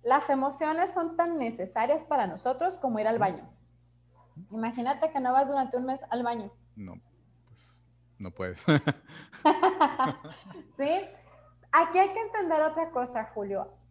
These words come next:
Speaker 1: Hablaba un poco de un tigre, de un león como amenaza, ¿no?
Speaker 2: Ujú.
Speaker 1: Vamos a compararlo con, con un micrófono, como empezábamos hace rato.
Speaker 2: Ok, con hablar en
Speaker 1: Sí, entonces imagínate que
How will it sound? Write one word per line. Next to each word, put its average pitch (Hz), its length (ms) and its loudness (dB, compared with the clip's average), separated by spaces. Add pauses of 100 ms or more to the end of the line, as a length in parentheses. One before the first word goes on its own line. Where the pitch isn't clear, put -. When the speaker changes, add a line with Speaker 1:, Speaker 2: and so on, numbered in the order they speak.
(160)
Speaker 1:
Hablaba 320 560 8
un 330 120 4
poco 349 340 6
de 349 100 6
un 285 280 0
tigre, 285 420 4
de 247 120 0
un 240 200 -2
león 262 340 4
como 269 220 2
amenaza, 226 680 -2 (180)
¿no? 240 320 0
Speaker 2:
Ujú. 196 100 -6
Speaker 1:
Vamos 247 320 2
a 330 120 2
compararlo 247 580 0
con, 247 320 -4
con 247 160 -2
un 262 120 -4
micrófono, 277 680 0
como 220 160 -4
empezábamos 233 720 -4
hace 240 200 -4
rato. 392 500 -4
Speaker 2:
Ok, 117 180 -6 (120)
con 117 140 -4
hablar 101 320 -6 (280)
en 104 200 -14 (100)
Speaker 1:
Sí, 269 80 -2 (220)
entonces 349 280 0
imagínate 381 680 0 (720)
que 269 440 4